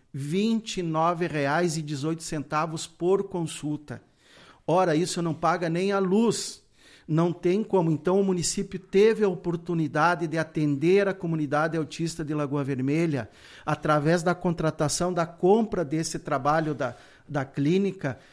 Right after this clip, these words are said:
e não o fez. Ofereceu apenas vinte e nove reais.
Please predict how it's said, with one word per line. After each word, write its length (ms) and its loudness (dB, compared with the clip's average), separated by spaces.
e 120 2
não 260 2
o 80 0
fez. 500 0
Ofereceu 460 -2
apenas 440 -2
vinte 680 -2
e 200 -10
nove 440 2
reais. 520 -2